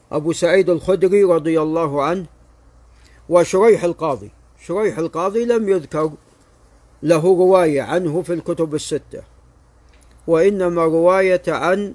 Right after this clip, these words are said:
أبي سعيد الخدري، وطبعًا ممن خرج له الإمام مسلم وأصحاب السنن. النسائي في الكبرى ليس في الصغرى، ولذا المزي في ت-، في تهذيب الكمال لم يرمز له بالنسائي، قال ابن حجر إن روايته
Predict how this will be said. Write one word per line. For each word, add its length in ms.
أبي 320
سعيد 500
الخدري، 640
وطبعًا 600
ممن 420
خرج 400
له 240
الإمام 400
مسلم 380
وأصحاب 420
السنن. 480
النسائي 680
في 100
الكبرى 540
ليس 320
في 160
الصغرى، 520
ولذا 480
المزي 500
في 160
ت-، 120
في 880
تهذيب 520
الكمال 560
لم 220
يرمز 420
له 220
بالنسائي، 760
قال 280
ابن 260
حجر 380
إن 140
روايته 800